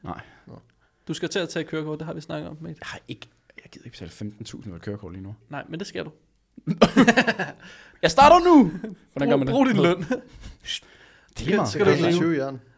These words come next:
Speaker 1: Koster det tyve?
Speaker 3: Mm.
Speaker 1: Ikke når man er god som mig. Jeg tager den første forsøg.
Speaker 2: Det tror jeg
Speaker 3: Jamen, det
Speaker 2: simpelthen
Speaker 3: koster
Speaker 2: ikke på.
Speaker 3: stadig tyve.
Speaker 1: Hvad? Tror du ikke det?
Speaker 2: Det, hvis du tager den i første, koster det tyve, mate.
Speaker 1: Hvorfor det?
Speaker 3: Mate, jeg,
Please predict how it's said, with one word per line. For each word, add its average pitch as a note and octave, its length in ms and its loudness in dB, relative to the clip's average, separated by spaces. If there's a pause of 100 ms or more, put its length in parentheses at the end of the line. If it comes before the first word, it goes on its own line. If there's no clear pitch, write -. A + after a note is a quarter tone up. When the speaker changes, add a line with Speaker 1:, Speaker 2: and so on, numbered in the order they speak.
(180)
Speaker 1:
Koster D#3 220 -6
det D3 60 -6
tyve? B3+ 480 4
Speaker 3:
Mm. C#3+ 200 -14 (760)
Speaker 1:
Ikke G#2 140 -10
når G#2 60 -4
man F#2+ 120 -4
er F2 40 -8
god F2 80 -10
som F2+ 80 -14
mig. E2 160 -10 (680)
Jeg G#2 100 -10
tager G2+ 120 -2
den F#2+ 100 -6
første G#2 300 -6
forsøg. F2+ 280 -12
Speaker 2:
Det C3 100 -6
tror - 140 -6
jeg D3+ 60 -4
Speaker 3:
Jamen, D3+ 140 -4
det - 60 -4 (160)
Speaker 2:
simpelthen C3 80 -6
Speaker 3:
koster C3 160 -6
Speaker 2:
ikke D3 100 -8
på. - 40 -16
Speaker 3:
stadig D3+ 160 2
tyve. F#3+ 100 8
Speaker 1:
Hvad? - 100 -12 (260)
Tror F#3+ 120 -2
du D4+ 60 0
ikke F#4+ 120 -2
det? F4 80 -4 (360)
Speaker 2:
Det, E3 160 -10
hvis C3+ 160 -8
du C3 80 -18
tager C#3 120 -2
den B2+ 100 -4
i - 20 -6
første, D#3+ 400 -10
koster A#2 260 -14
det A2+ 100 -20
tyve, A2+ 160 -16
mate. A2+ 200 -16
Speaker 1:
Hvorfor C#3+ 220 -8
det? D#3+ 220 -6
Speaker 3:
Mate, E3 200 -4
jeg, E3 80 -4